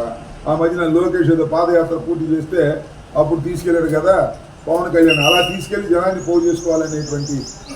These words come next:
ప్రయత్నం చేస్తున్నారు. చిత్రం ఏంటంటే ఈ మధ్యన ఏమండి ఆయన జరిగిన లోకేష్ కనపడలేదుగా, దాచేసినట్టున్నారు, చెప్పినట్టున్నారు. ఆయన బయటికి పెడితే మీరు అవుట్ అని, దాచేసిన అవుటే, బయటికి పెట్టిన అవుటే. ఇది వాస్తవం.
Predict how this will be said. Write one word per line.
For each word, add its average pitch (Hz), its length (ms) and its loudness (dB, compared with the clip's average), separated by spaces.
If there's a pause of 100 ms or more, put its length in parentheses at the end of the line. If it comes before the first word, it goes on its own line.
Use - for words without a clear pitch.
ప్రయత్నం 165 520 0 (380)
చేస్తున్నారు. 156 680 0 (100)
చిత్రం 165 280 -6
ఏంటంటే 202 280 -10
ఈ 175 80 -12
మధ్యన 160 280 -10 (720)
ఏమండి 190 380 -10
ఆయన 139 400 -4 (160)
జరిగిన 151 280 -4
లోకేష్ 165 300 -2
కనపడలేదుగా, 180 680 -8 (680)
దాచేసినట్టున్నారు, 180 840 -2 (680)
చెప్పినట్టున్నారు. 175 720 -2 (300)
ఆయన 170 120 -2
బయటికి - 280 6
పెడితే 190 220 -2
మీరు 170 200 2
అవుట్ 165 200 4
అని, 123 200 0 (380)
దాచేసిన 170 440 4
అవుటే, 175 280 0
బయటికి 156 320 0
పెట్టిన 151 280 -2
అవుటే. 170 420 -2 (640)
ఇది 151 100 2
వాస్తవం. 190 580 2